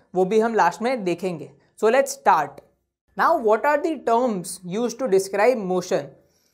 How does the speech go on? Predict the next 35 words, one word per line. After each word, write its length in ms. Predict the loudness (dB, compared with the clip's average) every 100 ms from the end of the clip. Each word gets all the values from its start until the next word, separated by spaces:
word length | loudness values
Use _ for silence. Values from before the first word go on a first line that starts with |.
| _ -4
First 280 | 2 2 2
we 140 | -2 0
have 300 | 2 2 2
the 120 | 2 2
reference 600 | 2 -4 -2 -2 -2 -4 -6
point, 400 | -4 -2 -4 -8 -20 _ _ -10
which 180 | -4 2
is 160 | 2 2
also 400 | -2 -2 2 2 4
called 200 | 0 2
the 100 | -4 -6 2 4
origin। 400 | 4 2 -2 -2 -18 _ _ _ _
ओरिजिन 440 | -4 0 0 0 2
वर्ड 240 | 4 4
अगर 260 | 0 0 0
आपने 240 | 0 -2
ग्राफ्स 360 | 0 0 0 -2
पढ़े 200 | -2 0
हैं 120 | 2 0
मैथ्स 280 | -2 -2 -4
में 100 | -4
तो 80 | 0
आपको 220 | 2 2
पता 260 | 2 2 4
होगा, 220 | 2 0
origin 500 | -2 -2 -2 -4 -4
means 320 | -4 -6 -8 -16 _ -12 -8 -4
zero, 320 | 2 4 4 0 -14 _ _ -12
जहाँ 300 | -2 -2 0
से 160 | 2 2
हम 120 | 2
स्टार्ट 480 | -4 -2 2 2 0
करते 340 | -2 0 -4
हैं, 220 | -6 -8
the 140 | -8